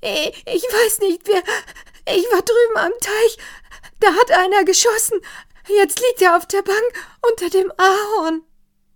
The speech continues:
Wer denn? So sprechen Sie, Mädchen,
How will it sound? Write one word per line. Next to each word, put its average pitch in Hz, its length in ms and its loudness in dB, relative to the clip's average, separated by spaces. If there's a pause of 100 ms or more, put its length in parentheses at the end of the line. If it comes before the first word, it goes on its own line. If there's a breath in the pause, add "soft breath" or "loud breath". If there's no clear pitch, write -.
(540)
Wer 175 200 -8
denn? 233 380 -2 (500 soft breath)
So 226 140 -6
sprechen 254 560 0
Sie, 208 140 0
Mädchen, 202 580 0